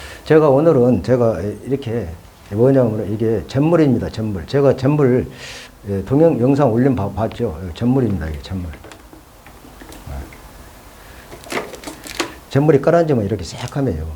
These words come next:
예, 깔아앉혀가지고 쓰세요. 이렇게. 자, 아까 이렇게 잿물이 아까, 에, 이렇게 가라앉는 거를 흔드니까 이렇게 새카매지지 않습니까? 그러나 위에만 살짝 따-, 딸면 돼요. 그래가지고 사용할 때 흔들어 쓰는데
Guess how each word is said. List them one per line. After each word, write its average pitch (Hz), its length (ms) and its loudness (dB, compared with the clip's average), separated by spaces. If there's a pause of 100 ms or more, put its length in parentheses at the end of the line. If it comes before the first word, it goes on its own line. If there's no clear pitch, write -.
(1200)
예, 87 160 -6
깔아앉혀가지고 123 640 0
쓰세요. 123 360 -4
이렇게. 80 280 -8 (520)
자, 98 140 -2
아까 143 200 0
이렇게 131 360 2
잿물이 139 420 4
아까, 123 220 2
에, - 1300 -6 (460)
이렇게 110 220 0
가라앉는 156 560 2
거를 117 220 2
흔드니까 156 560 2
이렇게 - 160 -4
새카매지지 147 720 -2
않습니까? 90 480 -8 (420)
그러나 123 300 4
위에만 139 340 4
살짝 131 440 -2 (160)
따-, - 180 -4
딸면 143 320 -2
돼요. 82 380 -8
그래가지고 101 540 -2 (240)
사용할 143 420 0
때 104 80 -6
흔들어 135 320 0
쓰는데 101 420 -6